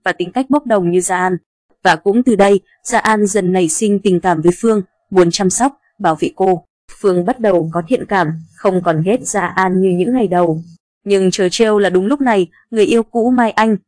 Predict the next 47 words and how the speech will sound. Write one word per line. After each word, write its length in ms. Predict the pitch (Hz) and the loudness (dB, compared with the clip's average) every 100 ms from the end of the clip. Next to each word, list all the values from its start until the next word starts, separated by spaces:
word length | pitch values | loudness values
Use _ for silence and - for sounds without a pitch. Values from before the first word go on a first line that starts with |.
| - | -4
Minh 220 | 208 190 | -2 -2
Thu, 260 | 214 208 180 _ - | 0 0 0 _ -8
phát 120 | 302 | -4
hiện 280 | 285 254 185 | 0 0 0
có 140 | - | -4
thai 300 | 185 226 226 | -4 0 0
với 200 | 202 185 | 0 0
Gia 180 | 180 202 | 0 0
An. 140 | 190 185 - _ _ | 0 -2 -6 _ _
Cô 160 | - 202 | 4 4
ngày 320 | 196 180 175 | 4 0 0
càng 180 | 170 170 | 0 0
ghen 200 | 190 214 | 0 0
tuông, 220 | 220 220 202 - _ | 2 2 2 -6 _
tức 120 | 233 233 | -4 0
tối 180 | 185 170 | 0 0
với 120 | 175 165 | -2 0
Phương. 220 | 220 202 185 _ _ _ _ | 0 0 -4 _ _ _ _
Bà 160 | 254 240 | 2 4
Lan 200 | 262 254 | 4 2
hết 180 | 311 285 | 0 0
lòng 140 | 214 | 0
ủng 220 | 185 170 | 0 -2
hộ 200 | 165 196 | 0 -2
Mai 180 | 214 214 | 0 0
Anh, 240 | 208 233 214 _ _ | 0 0 0 _ _
nhưng 260 | 208 202 190 | -4 0 0
ngược 180 | 175 | 0
lại, 260 | 190 185 - _ - | 0 0 -2 _ -12
Gia 180 | - 254 | -2 0
An 220 | - 233 | 0 0
tỏ 200 | 220 180 | 2 0
ra 160 | - 202 | 0 -2
hờ 180 | 196 | 0
hững 300 | 170 196 202 269 | 0 0 2 0
vì 100 | 220 | 0
không 240 | - 214 | -2 -4
còn 180 | 196 175 | -2 -2
tình 180 | 156 170 | -2 -2
cảm. 260 | 180 170 147 _ _ _ | 0 -2 -4 _ _ _
So 340 | - - 190 | -10 -4 -2
với 220 | 180 190 | 0 0
mười 240 | 190 240 196 | 2 2 2
tập 180 | 180 180 | 0 -4
phim 160 | 214 208 | 0 0
đầu 180 | 196 165 | 0 -2
tiên, 220 | 220 214 | 0 0